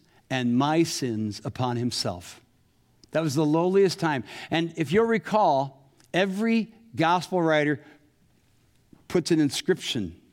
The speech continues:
above. And they all identify him as a king, like Matthew does. In fact, Matthew says this, "This is Jesus,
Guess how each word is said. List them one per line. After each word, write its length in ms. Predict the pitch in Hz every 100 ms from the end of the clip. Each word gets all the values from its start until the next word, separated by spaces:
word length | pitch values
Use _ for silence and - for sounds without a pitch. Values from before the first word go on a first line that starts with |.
| _ _ _ _ _ _ _ -
above. 640 | 120 110 127 110 98 - - _ _ _ _ _ _ _ _ _ _ -
And 100 | 156
they 100 | 190
all 260 | 247 320
identify 560 | 269 185 226 220 170 160
him 100 | 151
as 120 | 135
a 60 | 135
king, 360 | - 139 90 - _ _ _ _ _ _ _ _ -
like 220 | 117 135
Matthew 340 | 139 - 104
does. 360 | 90 85 - - _ _ _ _ _ _ _ _ -
In 20 |
fact, 420 | 160 151 - -
Matthew 440 | 127 156 170 147 131
says 320 | 165 147 117
this, 240 | 170 135
"This 240 | 160 190 208
is 120 | 180
Jesus, 640 | 127 269 302 208 233 -